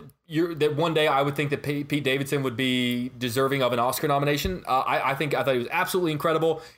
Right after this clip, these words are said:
You can get into the logistics of, like, how much, how many points do you get if you're really playing a variation of yourself.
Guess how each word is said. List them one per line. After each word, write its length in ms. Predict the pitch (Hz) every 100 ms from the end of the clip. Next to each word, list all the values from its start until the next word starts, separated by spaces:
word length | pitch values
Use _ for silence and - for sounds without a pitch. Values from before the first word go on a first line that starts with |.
| -
You 80 | 247
can 120 | 220
get 100 | 208
into 160 | 180 180
the 100 | 170
logistics 500 | 151 156 - 160 156
of, 100 | 143
like, 160 | 139
how 100 | 135
much, 200 | 139 123
how 160 | 160 135
many 120 | 131
points 320 | 113 147 135
do 120 | - 131
you 100 | 120
get 160 | 131
if 100 | 123 120
you're 100 | 120
really 180 | 123
playing 260 | 110 131 117
a 40 |
variation 440 | 107 110 110 104 107
of 80 | 98
yourself. 760 | 104 214 202 196 - - -